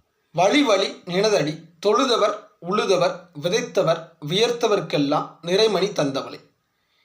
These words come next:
இப்பாடலடியில் இடம்பெற்றுள்ள வினையாளனையும் பெயர்களை சுட்டுக. எளிமையான கேள்வி. "ஏதிலியாய் குருவிகள் எங்கோ போயின"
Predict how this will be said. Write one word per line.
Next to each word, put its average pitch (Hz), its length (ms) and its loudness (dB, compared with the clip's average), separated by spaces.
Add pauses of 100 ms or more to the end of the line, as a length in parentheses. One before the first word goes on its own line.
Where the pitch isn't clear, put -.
(120)
இப்பாடலடியில் 202 720 2
இடம்பெற்றுள்ள 147 760 -4 (480)
வினையாளனையும் 233 600 4
பெயர்களை 151 300 -2
சுட்டுக. - 420 -10 (1160)
எளிமையான 185 440 -2
கேள்வி. 139 520 -6 (1300)
"ஏதிலியாய் 277 840 2
குருவிகள் 220 420 -2
எங்கோ 185 400 0
போயின" 135 360 -6